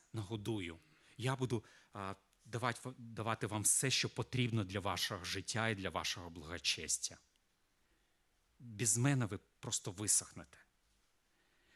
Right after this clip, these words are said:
Перебувайте в мені, а я в вас. Як гілка не може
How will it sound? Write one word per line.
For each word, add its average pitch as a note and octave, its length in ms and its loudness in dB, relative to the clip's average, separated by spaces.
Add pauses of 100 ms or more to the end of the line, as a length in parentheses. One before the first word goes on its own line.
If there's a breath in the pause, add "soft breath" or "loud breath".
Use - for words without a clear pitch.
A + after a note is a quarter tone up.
Перебувайте C#3 680 4
в A2+ 120 -4
мені, G2+ 420 -2 (640 soft breath)
а G#2+ 80 0
я A2+ 220 4
в G#2 80 -2
вас. - 460 0 (160)
Як A#2+ 200 4
гілка C#3+ 460 4
не A#2+ 160 4
може C#3+ 500 10